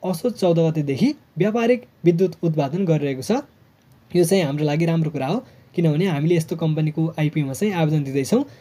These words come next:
सो, यसले चाहिँ आफ्नो प्रोजेक्टमा चाहिँ राम्रो लगानी गर्दै आएको छ र आशा गरौँ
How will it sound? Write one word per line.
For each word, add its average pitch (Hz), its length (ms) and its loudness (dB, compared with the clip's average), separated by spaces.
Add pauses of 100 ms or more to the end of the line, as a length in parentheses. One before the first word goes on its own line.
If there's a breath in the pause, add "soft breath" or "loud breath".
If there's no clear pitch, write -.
(100)
सो, - 140 0 (220)
यसले 170 240 4
चाहिँ 165 180 -4
आफ्नो 165 160 -2
प्रोजेक्टमा 147 440 -4
चाहिँ 190 180 -4
राम्रो 208 240 -2
लगानी 160 300 2
गर्दै 143 260 -2
आएको 131 200 -4
छ - 100 -6 (360 loud breath)
र 127 40 0
आशा 160 240 2
गरौँ 156 220 0